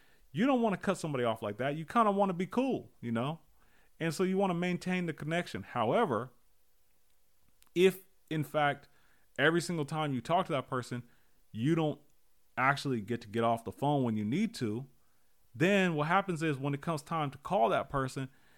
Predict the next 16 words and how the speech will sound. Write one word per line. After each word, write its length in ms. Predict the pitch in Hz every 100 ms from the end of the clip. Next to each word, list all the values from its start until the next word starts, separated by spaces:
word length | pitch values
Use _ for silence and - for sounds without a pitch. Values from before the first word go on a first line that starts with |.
| _
you 160 | 120 170
like, 280 | 170 135 87
"Uh, 580 | 127 156 170 175 170
I 140 | 170 147
don't 120 | 165
think 120 | 160
I'm 60 | 151
gonna 100 | 131
call 280 | 156 180 185
that 160 | 123
person 360 | - 131 - 117
because 720 | 104 - 151 143 135 131 - -
if 160 | 135 127
I 120 | 101
call 460 | - - 190 220
them, 380 | 175 113 107 120